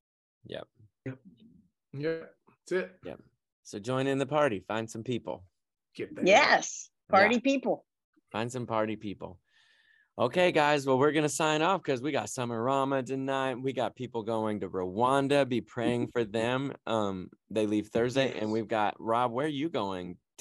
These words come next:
Speaker 2: So we're going to
Speaker 1: Timbuktu?
Speaker 2: the Twin Cities, twenty of us. It is, it is Malcolm's training trip for a big mission trip. So he's done a small thing in Norway last year, and I'm taking him this year in the hopes that next year he will do it himself.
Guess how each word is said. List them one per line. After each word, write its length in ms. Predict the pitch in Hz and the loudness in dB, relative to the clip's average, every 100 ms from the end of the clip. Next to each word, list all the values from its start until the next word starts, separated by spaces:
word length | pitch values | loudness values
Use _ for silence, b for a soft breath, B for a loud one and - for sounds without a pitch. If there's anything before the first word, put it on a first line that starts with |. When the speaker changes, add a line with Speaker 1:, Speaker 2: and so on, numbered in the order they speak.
| 139 | 4
Speaker 2:
So 160 | 180 180 | 8 10
we're 100 | 202 | 10
going 200 | 233 208 | 8 6
to 60 | |
Speaker 1:
Timbuktu? 240 | 165 - - | 4 0 -2
Speaker 2:
the 60 | |
Twin 460 | 156 202 226 240 233 | 6 8 10 8 2
Cities, 720 | - 208 226 165 120 101 - - | 4 8 8 6 0 -6 -10 -4
twenty 380 | 180 226 220 156 | 2 6 6 6
of 160 | 135 | 4
us. 380 | 131 139 - - b b b | 0 -2 -6 -14 b b b
It 140 | 165 | 4
is, 200 | 165 139 | 4 4
it 100 | 156 | 2
is 340 | 170 165 160 139 | 4 4 6 4
Malcolm's 480 | 170 202 202 208 - | 6 6 6 4 4
training 460 | - 196 190 185 | 4 6 6 0
trip 280 | - 180 185 - | 0 0 -2 -6
for 200 | 170 156 | 0 2
a 40 | |
big 500 | 139 160 165 151 - | 2 2 0 -2 -8
mission 360 | 156 156 151 147 | -6 -6 -4 -4
trip. 300 | 143 143 185 b b b - | 2 0 0 b b b -4
So 240 | 170 151 | 4 4
he's 200 | 147 151 | 4 2
done 220 | 123 165 147 | 4 4 2
a 40 | |
small 760 | - 160 160 165 170 175 180 - | -2 2 4 4 2 0 -6 -4
thing 200 | 170 170 | -2 0
in 100 | 160 | 2
Norway 300 | 156 156 160 | 4 4 4
last 340 | 156 151 - | 4 2 -2
year, 260 | 151 165 165 | -4 -4 -4
and 300 | 139 135 131 120 b b - | -6 -8 -8 -12 b b -4
I'm 140 | 147 | -4
taking 400 | 135 160 - 151 | 2 2 2 -2
him 400 | 156 160 151 151 - | 0 0 0 -4 -2
this 260 | 160 - | -4 -2
year 240 | 170 170 151 | 0 0 0
in 140 | 151 | -2
the 100 | 139 | 0
hopes 320 | 127 151 151 | 2 2 0
that 160 | - 143 | -8 -4
next 280 | 143 143 - | -4 -6 -4
year 180 | 160 147 | -2 -2
he 180 | 147 143 | -4 -4
will 140 | 147 | -2
do 220 | 135 139 | 0 2
it 80 | 143 | 2
himself. 560 | 135 135 - 143 135 | 0 -4 2 2 2